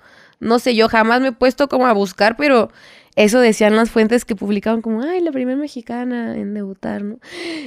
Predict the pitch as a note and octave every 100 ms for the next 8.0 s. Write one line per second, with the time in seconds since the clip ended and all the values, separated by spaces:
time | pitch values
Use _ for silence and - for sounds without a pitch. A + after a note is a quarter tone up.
0 | F#3+ - C4 B3 B3 A#3+ A#3 A#3 C4 B3+
1 | C4+ - E4+ - D4 - B3 B3 - B3+
2 | B3 G3 G#3 A#3+ F#4 D4+ G3+ A#3+ - C4
3 | A3 - - - - _ _ _ - A#3
4 | G#3 B3+ D#4+ D#4+ D#4+ D4 C4+ C#4+ D4 G#3+
5 | A#3+ B3+ B3 A#3 - B3+ - A3+ G3+ G3+
6 | A#3 G3+ - G#3+ G3 F#3 A3+ A3 G#3 A#3+
7 | A3 - _ _ _ _ - A3+ A#3